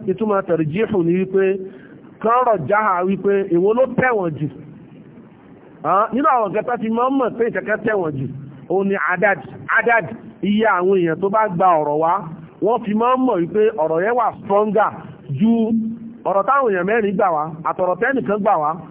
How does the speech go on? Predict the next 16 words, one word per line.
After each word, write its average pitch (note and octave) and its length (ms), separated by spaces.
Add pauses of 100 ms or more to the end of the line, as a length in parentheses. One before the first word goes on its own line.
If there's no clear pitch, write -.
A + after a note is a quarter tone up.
(540)
Àwọn A3 340
èyí A3 180
táwọn D4 220
èèyàn G#3+ 140
mẹ́rin B3+ 240
gbà G#3+ 100
wá G#3+ 140
yẹn, F3+ 280
àwọn F#3+ 220
àfóònù A#3+ 340
mahadif, F#3+ 460
wọ́n B3 240
fún G#3+ 160
ní A3+ 60
upper A3+ 280
hand G3 240